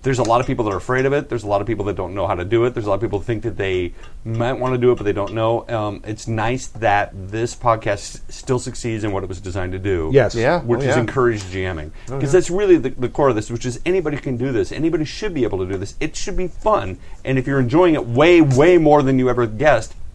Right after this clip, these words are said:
Speaker 1: that's on Stu. That's awesome. That's what, that's
Speaker 2: That's
Speaker 1: what this
Speaker 2: what
Speaker 1: is
Speaker 2: we
Speaker 1: for.
Speaker 2: do.
Speaker 1: Yeah.
Speaker 2: That, that,
Speaker 1: Well
Speaker 2: I mean, that's why we started, was to, to let, to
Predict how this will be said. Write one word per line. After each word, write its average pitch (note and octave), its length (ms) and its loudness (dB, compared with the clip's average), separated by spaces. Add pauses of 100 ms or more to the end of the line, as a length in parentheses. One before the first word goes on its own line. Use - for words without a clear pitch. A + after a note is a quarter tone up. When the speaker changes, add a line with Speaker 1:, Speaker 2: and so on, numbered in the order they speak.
Speaker 1:
that's A2+ 440 -2
on G#2 220 -2
Stu. F#2+ 480 0
That's A2+ 220 0 (100)
awesome. F#2+ 440 0 (720)
That's B2+ 240 2
what, C#3+ 200 0
that's C3+ 220 4
Speaker 2:
That's C3 80 0
Speaker 1:
what F#3+ 80 4
this D#3 160 6
Speaker 2:
what C#3 80 4
Speaker 1:
is - 20 2
Speaker 2:
we A#2+ 40 0
Speaker 1:
for. - 300 2
Speaker 2:
do. - 100 -6
Speaker 1:
Yeah. G3 120 6
Speaker 2:
That, - 60 -4
that, D#3+ 140 6
Speaker 1:
Well F3+ 160 8
Speaker 2:
I G#3 40 4
mean, F#3 80 6
that's F#3 200 4
why F3+ 220 8
we E3 260 4 (120)
started, C#3+ 400 4 (800)
was A#2+ 240 2
to, - 280 -2
to - 260 -14 (100)
let, C3+ 420 -2
to A2+ 220 -2